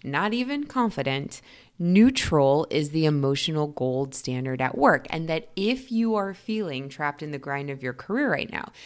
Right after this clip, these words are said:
if you're feeling stressed, if you're feeling overwhelmed, if you're feeling pressured, if you're working more hours than you would want to in your career, I want to offer to you that neutral should be the emotional gold standard for you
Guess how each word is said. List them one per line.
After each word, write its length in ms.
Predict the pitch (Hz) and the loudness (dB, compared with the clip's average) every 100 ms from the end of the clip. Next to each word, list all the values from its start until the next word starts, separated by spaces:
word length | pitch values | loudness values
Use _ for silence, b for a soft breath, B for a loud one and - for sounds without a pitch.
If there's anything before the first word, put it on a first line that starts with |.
| B B | B B
if 220 | 165 151 | -4 -2
you're 140 | 156 147 | -2 -4
feeling 500 | - 160 170 190 180 | 0 2 2 2 0
stressed, 520 | - - - - - B B B | -4 -6 -6 -10 -10 B B B
if 180 | 160 156 | -4 -2
you're 160 | 156 143 | -4 -4
feeling 520 | - 160 160 175 175 | -2 0 4 2 2
overwhelmed, 720 | - 160 170 160 127 - - B B | 0 0 -2 -2 -6 -12 -20 B B
if 220 | - 147 | -8 -6
you're 120 | 160 143 | -4 -4
feeling 540 | - 170 170 180 180 | -4 0 2 2 0
pressured, 440 | - 156 147 - | -4 -6 -6 -8
if 140 | 139 139 | -8 -8
you're 120 | 135 | -10
working 540 | 135 139 170 190 202 | -6 -2 -2 0 0
more 180 | 190 180 | 0 -2
hours 400 | - 151 147 147 | -4 -4 -4 -4
than 180 | 143 139 | -6 -6
you 80 | 139 | -6
would 120 | 139 | -4
want 280 | 190 269 262 | -2 -2 -4
to 120 | - | -4
in 80 | 165 | -2
your 120 | 147 | -4
career, 480 | 143 - 135 127 135 131 B B _ | -6 -8 -4 -4 -6 -10 B B _
I 160 | - 151 | 0 2
want 220 | 156 156 | 0 -4
to 100 | - - | -4 4
offer 420 | 208 247 - 202 | 6 6 4 0
to 200 | 175 - | 0 -6
you 220 | 131 135 143 | -4 -4 -2
that 180 | 143 | -2
neutral 720 | 147 151 170 - 180 143 180 214 | -2 -2 -2 -2 2 2 2 0
should 500 | - - 165 165 160 | -2 4 4 4 0
be 140 | 165 | -4
the 160 | 160 151 | -4 -4
emotional 540 | 147 143 147 156 147 | -4 -4 -6 -6 -8
gold 340 | 143 143 143 | -6 -6 -4
standard 500 | 139 143 139 139 139 | -6 -6 -6 -4 -6
for 160 | - 143 | -4 -4
you 540 | 151 233 311 220 196 | 2 4 6 6 4